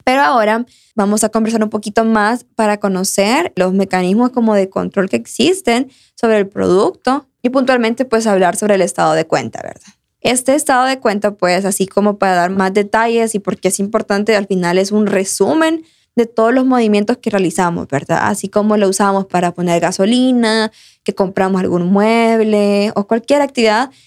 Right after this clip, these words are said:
ese estado de cuenta nos va a dar ese detalle, ¿verdad? De por fecha, eh, la descripción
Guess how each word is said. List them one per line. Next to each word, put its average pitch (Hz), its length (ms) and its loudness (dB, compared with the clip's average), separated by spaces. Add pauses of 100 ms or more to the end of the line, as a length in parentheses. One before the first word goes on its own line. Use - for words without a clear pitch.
(200)
ese 220 320 0
estado 240 260 2
de 247 80 0
cuenta 254 280 0
nos 220 180 2
va 196 60 2
a 190 60 2
dar 190 100 2
ese 196 200 -4
detalle, 170 500 0
¿verdad? 160 240 -4
De 160 100 -2
por 170 240 -6
fecha, 262 720 0 (120)
eh, 175 380 -2
la 175 240 -2
descripción 269 800 -2